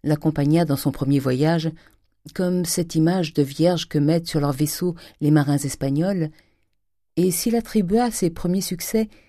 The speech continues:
à la magique influence des vœux et des prières de cette douce fille, plus tard, les négresses, les mulâtresses, les blanches, les javanaises, les almées, ces orgies de toutes les couleurs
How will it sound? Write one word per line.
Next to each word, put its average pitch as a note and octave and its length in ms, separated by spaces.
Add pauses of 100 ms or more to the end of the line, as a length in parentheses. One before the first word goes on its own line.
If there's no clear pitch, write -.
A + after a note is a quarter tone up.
(320)
à D3+ 100
la D#3+ 80
magique D#3+ 360
influence D3+ 480
des C#3 160
vœux C#3+ 140
et C#3+ 60
des C3 100
prières C#3+ 380
de C3+ 80
cette C3 240
douce D3 300
fille, E3+ 480 (800)
plus D#3 200
tard, G3 420 (480)
les F3+ 300
négresses, E3+ 760
les D#3 240
mulâtresses, C#3+ 720
les C#3 60
blanches, B2+ 520
les C3 80
javanaises, B2+ 680
les C3+ 240
almées, C3 440 (540)
ces C3+ 320
orgies C3+ 240
de B2+ 80
toutes - 220
les C3 60
couleurs D3 400